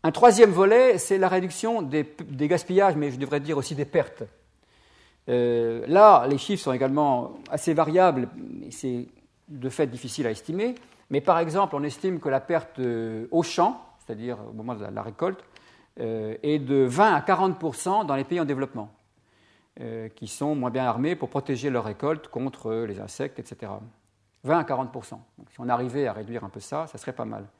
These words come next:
Euh, dans les pays développés, euh, on estime aussi qu'il y a une grande perte entre la production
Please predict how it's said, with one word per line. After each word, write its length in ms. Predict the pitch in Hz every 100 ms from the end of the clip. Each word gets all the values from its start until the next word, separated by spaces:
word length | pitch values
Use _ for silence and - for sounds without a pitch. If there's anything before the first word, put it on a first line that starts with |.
| _ _ _ _ _ _ _ _ _ -
Euh, 220 | 120 120
dans 160 | 117
les 100 | 190
pays 220 | 202 214 208
développés, 680 | 180 165 170 214 254 240 - _ _ _ -
euh, 260 | 123 123
on 60 | 127
estime 360 | 131 - 196 170
aussi 260 | 139 208
qu'il 100 | 208
y 20 |
a 40 | 135
une 260 | 127 123
grande 320 | 110 143 170 -
perte 320 | 180 208 -
entre 320 | 135 - 156
la 160 | 139 123
production 720 | - 170 156 - 196 240